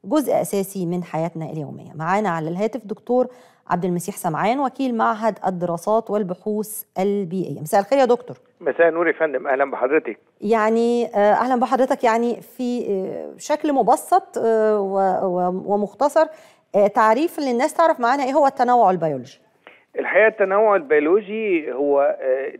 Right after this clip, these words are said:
Speaker 2: تلات حاجات مهمين جدًا. كل أنواع الكائنات النباتية والحيوانية اللي موجودة على سطح الأرض، آه، بتتناول تلات حاجات. التنوع بين أفراد النوع،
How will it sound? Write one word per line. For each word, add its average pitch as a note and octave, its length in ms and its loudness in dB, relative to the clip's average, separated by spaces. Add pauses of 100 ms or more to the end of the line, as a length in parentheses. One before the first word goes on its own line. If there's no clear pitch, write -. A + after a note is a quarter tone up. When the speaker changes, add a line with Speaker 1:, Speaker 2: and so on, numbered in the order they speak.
Speaker 2:
تلات F3+ 260 4
حاجات E3 360 -2
مهمين C#3+ 420 -10
جدًا. F3+ 460 -2 (540)
كل B3+ 300 2
أنواع D#3 640 2
الكائنات C#3 680 -2
النباتية C3 720 -2
والحيوانية C3+ 800 0
اللي C3+ 220 -2
موجودة C3+ 380 0
على C#3 200 4
سطح D#3 220 -6
الأرض، B2+ 300 0 (760)
آه، B2+ 140 0
بتتناول D#3 760 0
تلات F#3 300 2
حاجات. G#2+ 360 -6 (120)
التنوع D#3 640 2
بين D#3+ 320 2
أفراد D#3+ 420 0
النوع، F3 440 0